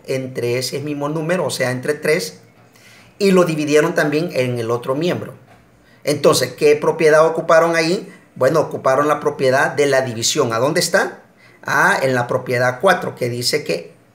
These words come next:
en ambos miembros se divide por el mismo número. Y ese número tiene que ser diferente de cero.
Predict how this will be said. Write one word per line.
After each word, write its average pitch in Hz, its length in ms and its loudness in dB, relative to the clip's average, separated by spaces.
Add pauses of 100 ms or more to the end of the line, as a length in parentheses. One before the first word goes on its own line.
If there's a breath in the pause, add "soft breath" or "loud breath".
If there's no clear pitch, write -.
(160)
en 123 180 -4
ambos 127 260 -2
miembros 147 360 0
se 151 120 -2
divide 127 380 -4
por 143 220 -4
el 127 80 -4
mismo 135 240 -4
número. 139 340 -8 (540 soft breath)
Y 127 140 -6
ese 131 180 -2
número 147 240 0
tiene 147 180 -4
que 135 120 -4
ser 127 200 -2
diferente 123 560 -4
de 120 80 0
cero. - 460 0